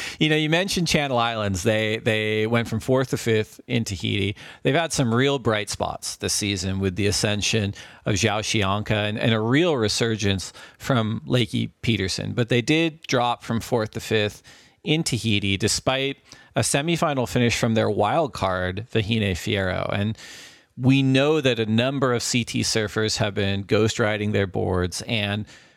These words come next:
for a program that's been pretty vocal about rebuilding itself to its former glory,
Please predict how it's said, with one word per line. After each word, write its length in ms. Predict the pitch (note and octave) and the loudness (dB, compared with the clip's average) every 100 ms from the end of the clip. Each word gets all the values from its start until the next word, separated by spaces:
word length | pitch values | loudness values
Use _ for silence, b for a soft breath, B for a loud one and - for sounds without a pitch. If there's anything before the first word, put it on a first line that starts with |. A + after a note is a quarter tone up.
| B | B
for 260 | - C#3+ B2 | -4 -2 -2
a 60 | |
program 580 | - - D#3+ F3+ D#3+ C#3+ | -2 0 0 2 0 0
that's 180 | B2+ - | -2 0
been 180 | B2 A2+ | -2 0
pretty 280 | - D4+ | 2 2
vocal 560 | F3 B2 C#3+ - G2+ G#2 | 4 2 2 0 -2 -2
about 360 | G#2+ G#2 G2+ G#2 | -2 0 0 -2
rebuilding 520 | A2 G2+ A2 A2+ A#2 | -2 0 0 2 0
itself 440 | A2 - G#2 G2 | -2 -2 -2 -2
to 160 | - A2 | -2 -2
its 160 | G#2 - | -2 -4
former 400 | - A2 G#2 G2 | -2 0 0 -2
glory, 640 | F#2 G#2 C3+ G2 G2 G#2 | -2 0 2 0 -2 -2